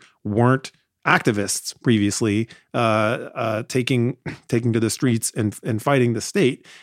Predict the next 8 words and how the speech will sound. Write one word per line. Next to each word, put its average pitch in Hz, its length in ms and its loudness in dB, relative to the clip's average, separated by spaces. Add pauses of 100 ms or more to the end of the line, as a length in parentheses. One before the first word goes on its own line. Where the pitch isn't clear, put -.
(120)
And 131 360 2
that, 170 400 2
that's 151 680 2
the, 139 260 2 (140)
um, 110 460 2
that's 143 280 2
the 147 100 -2
breakthrough 117 800 0